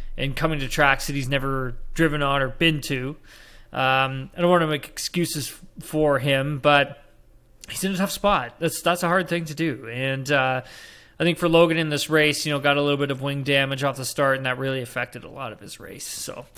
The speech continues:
I think for, for Logan, he wanted more for sure, but I think that wing damage really, really hurt him and, and hurt the team as well. But, I mean, Alex Albon, dude,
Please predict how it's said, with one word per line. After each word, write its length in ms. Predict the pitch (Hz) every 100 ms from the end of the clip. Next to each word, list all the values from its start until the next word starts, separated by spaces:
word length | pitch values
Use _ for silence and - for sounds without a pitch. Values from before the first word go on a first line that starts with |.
| - - - -
I 60 | 143
think 360 | 156 139 - -
for, 260 | 156 151
for 240 | 151 165 165
Logan, 600 | 202 214 220 208 196 147
he 120 | 175
wanted 320 | 175 190 180
more 240 | 175 190
for 160 | 180 156
sure, 500 | - 196 196 208 202
but 540 | 170 156 143 - - - - _ -
I 80 | 151
think 160 | 151 147
that 320 | 143 135 135
wing 280 | 143 147 139
damage 420 | 139 139 135 127
really, 540 | 147 143 139 131 120 - -
really 240 | 143 143 127
hurt 240 | 139 127
him 260 | 135 135 135
and, 180 | 127
and 200 | 131 131
hurt 180 | 131 127
the 80 | 123
team 320 | - 135 131
as 120 | 127 131
well. 300 | 139 139 131
But, 220 | 135 135 - - - - - - - - - - - - _ _ _ _ -
I 220 | 185 233
mean, 220 | 247 240
Alex 360 | 240 269 277 262
Albon, 400 | 233 277 254 214
dude, 400 | 214 233 240